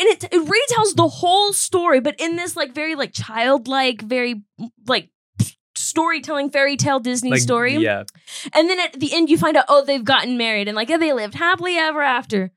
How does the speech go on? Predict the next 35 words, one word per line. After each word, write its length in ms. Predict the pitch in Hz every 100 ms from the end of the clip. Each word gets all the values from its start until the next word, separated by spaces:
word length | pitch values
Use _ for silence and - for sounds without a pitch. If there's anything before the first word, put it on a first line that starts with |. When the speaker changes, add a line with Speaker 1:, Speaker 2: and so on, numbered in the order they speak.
| _ _ _ -
Speaker 1:
What 120 | - _
was 160 | -
the 160 | - - -
point 220 | - - _ _ _ _ _ _ -
of 60 | - -
Speaker 2:
Just 140 | -
give 80 | - 302
Speaker 1:
What? 100 | -
Speaker 2:
me 40 | -
the 60 | - -
last 160 | -
chapter. 300 | - - - _ _ - - _ _ - -
Speaker 1:
What, 160 | - - _
what 180 | - -
was, 200 | - - - 277 247
honestly, 380 | 277 302 - 262
what 120 | 247
was, 140 | 254
why 200 | 226 220
did 180 | 277 269
we 100 | 277
need 180 | 262 254
a 60 | 220
retelling 600 | 233 233 247 254 269 269
of 320 | 247 220 202
the 300 | 233 240 214 - -
four 160 | 262
hundred 280 | 254 254 247
pages 360 | - 233 233 226
that 120 | 220
I 80 | 190
just 380 | - 214 190 196
read? 340 | 185 - 196 _ _ _ _ _
Like, 240 | 226 208 -
it, 220 | 294 -